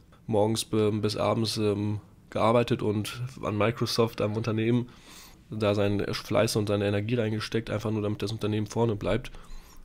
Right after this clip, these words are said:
Und die anderen haben ihn natürlich auch immer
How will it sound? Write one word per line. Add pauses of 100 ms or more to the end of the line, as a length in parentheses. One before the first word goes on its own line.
Und
die
anderen
haben
ihn
natürlich
auch
immer